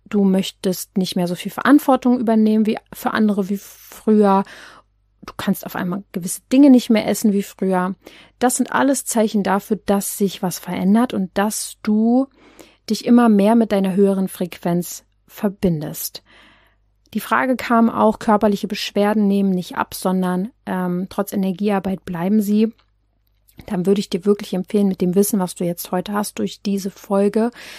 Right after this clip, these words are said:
dich mehr mit der Seele zu verbinden. Nicht so sehr mit dem Thema, hey, ich identifiziere mich mit meinen Problemen und ich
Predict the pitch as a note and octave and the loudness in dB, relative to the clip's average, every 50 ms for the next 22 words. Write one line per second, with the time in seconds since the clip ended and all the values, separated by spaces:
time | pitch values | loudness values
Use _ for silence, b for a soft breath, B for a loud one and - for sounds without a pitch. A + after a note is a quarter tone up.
0 | B B B B _ _ _ _ _ - G3+ G3 - A3 G3 F#3+ F#3+ F#3+ F#3 - | B B B B _ _ _ _ _ 2 2 2 2 0 0 2 0 -2 -2 -2
1 | F#3 F3+ - F#3+ F3+ F3+ - - G3 F#3+ E3+ - F3+ F3 - - G3+ F#3+ G3+ A#3+ | -4 -2 -2 -2 -2 -2 -8 -10 -10 -10 -8 -6 -6 -6 -4 -2 0 4 4 4
2 | A#3 - - A#3 G3+ G#3 G#3 A3 A3+ G#3 G3 - - G3 G3 F#3+ F#3+ G3 - - | 2 2 -4 -4 -2 -2 -2 0 0 0 -2 -2 -2 -2 -2 -2 -2 -4 -4 -4
3 | A3 G#3+ G#3+ G#3 G3 G3 G3 F#3+ G3 G3+ - - G#3+ G#3 F#3+ - - - G3 - | -2 -2 0 -2 -2 -2 -2 -2 -2 -4 -4 -6 -6 -6 -6 -6 -6 -10 -10 -6
4 | - - G#3+ G#3 G3 - G3 F#3+ F3+ F3+ F3+ F3+ F3+ - - - F3+ - F#3 G3 | -4 -2 0 0 0 -2 -4 -4 -4 -4 -4 -4 -6 -6 -8 -10 -8 -4 0 0
5 | G3+ G#3 G#3 G#3 G3+ G3 F3+ - F#3+ - - | 2 2 2 0 0 -2 -4 -6 -10 -12 -14